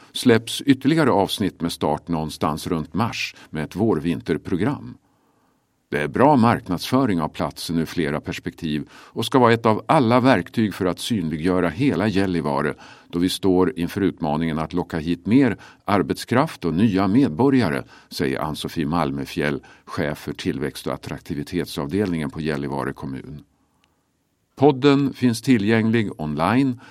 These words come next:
där de flesta poddar finns, och här med följande webbadress: H T T P S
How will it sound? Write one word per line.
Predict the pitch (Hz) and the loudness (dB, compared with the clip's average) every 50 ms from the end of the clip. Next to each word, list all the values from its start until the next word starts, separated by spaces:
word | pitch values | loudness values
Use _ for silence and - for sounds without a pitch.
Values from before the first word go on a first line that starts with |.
| - - - | -20 -10 -8
där | 80 76 | -6 -4
de | 76 76 | -4 -4
flesta | - - 104 78 - - - 82 | -2 -2 -2 -2 -2 -2 -4 -4
poddar | - - 104 101 80 71 101 120 | -2 -2 -2 -2 0 0 0 0
finns, | 120 - 123 127 131 139 127 - - - - _ - - - _ _ _ _ _ _ _ _ _ _ - | 0 0 2 2 2 2 0 -4 -8 -12 -16 _ -20 -20 -20 _ _ _ _ _ _ _ _ _ _ 0
och | 117 117 113 - - - - - - | 2 2 2 0 -6 -16 -16 -16 -16
här | - - - 92 98 85 60 55 69 73 - _ _ _ _ _ _ _ _ _ _ _ _ _ _ _ _ _ _ _ | -12 -6 0 2 4 4 4 2 -2 -6 -10 _ _ _ _ _ _ _ _ _ _ _ _ _ _ _ _ _ _ _
med | - 85 80 78 | -4 -4 -4 -4
följande | - - 110 101 80 73 82 85 87 82 85 82 78 69 - - - - 80 | -2 0 0 2 2 2 0 0 0 0 0 0 0 -2 -4 -10 -10 -4 -2
webbadress: | 98 - 65 65 76 - - 76 - 50 - - - - - _ _ _ _ _ | 0 0 0 -2 -4 -4 -4 -6 -6 -6 -8 -12 -12 -12 -14 _ _ _ _ _
H | - 127 139 147 | 4 6 6 6
T | 143 - - 131 123 120 | 4 2 2 2 2 2
T | 113 - - 110 104 107 | 0 -2 0 0 0 0
P | 104 110 - 92 90 85 82 - | 0 -2 -4 -2 0 0 -2 0
S | - 95 135 156 - - - - - | 0 0 0 0 -2 -6 -12 -14 -16